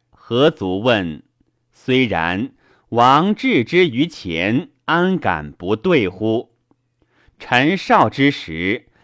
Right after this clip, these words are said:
亲常教以兵。”赵王曰：“寡人不好兵。”赵同因俯首仰天而笑之曰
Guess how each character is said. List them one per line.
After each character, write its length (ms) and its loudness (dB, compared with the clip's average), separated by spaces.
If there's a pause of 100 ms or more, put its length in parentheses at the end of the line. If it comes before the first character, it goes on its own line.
(100)
亲 380 0
常 460 -2
教 280 2
以 240 -8
兵。” 440 0 (1080)
赵 220 4
王 280 0
曰 420 -8 (520)
：“寡 280 2
人 380 -2
不 240 -2
好 300 0
兵。” 360 -4 (960)
赵 300 2
同 500 -2
因 400 0
俯 320 -4
首 260 2
仰 380 -4
天 380 -2
而 340 -4
笑 420 0
之 320 -4
曰 380 -4